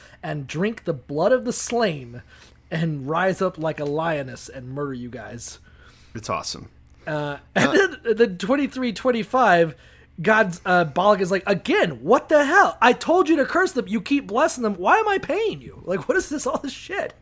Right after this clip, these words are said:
Speaker 2: And of course, being a complete fucking moron, although I should say written as a complete moron, Balak says, "All right, all right, uh, let's go to another place.
Speaker 1: <laughs>
Speaker 2: Perhaps God will let you curse them f-,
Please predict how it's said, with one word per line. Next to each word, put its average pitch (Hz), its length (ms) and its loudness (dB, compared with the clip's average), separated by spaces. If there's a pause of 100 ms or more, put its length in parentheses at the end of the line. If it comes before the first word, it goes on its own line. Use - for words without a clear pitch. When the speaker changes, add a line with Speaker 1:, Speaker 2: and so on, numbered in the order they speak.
(540)
Speaker 2:
And 123 120 -4
of 123 100 -8
course, 127 300 -2
being 117 260 -2
a 104 60 -2
complete 104 420 -10
fucking 92 400 -6
moron, 92 460 -6 (120)
although 101 440 -4
I 104 60 -8
should 95 200 -12
say 85 280 -6 (120)
written 104 680 -6 (160)
as 90 220 -8
a 87 60 -12
complete 85 360 -14
moron, 80 400 -12 (320)
Balak 90 480 -6
says, 98 420 -6
"All 131 80 2
right, 92 220 0
all 95 80 -4
right, 82 140 -8 (320)
uh, 92 260 -4
let's 139 200 -6
go 160 100 4
to 110 80 4
another 85 260 -6
place. - 340 -10 (140)
Speaker 1:
<laughs> - 120 -12
Speaker 2:
Perhaps 147 340 -2
God 117 220 -2
will 98 80 -6
let 104 160 -4
you 98 100 -8
curse 147 340 -4
them 87 200 -10
f-, - 120 -20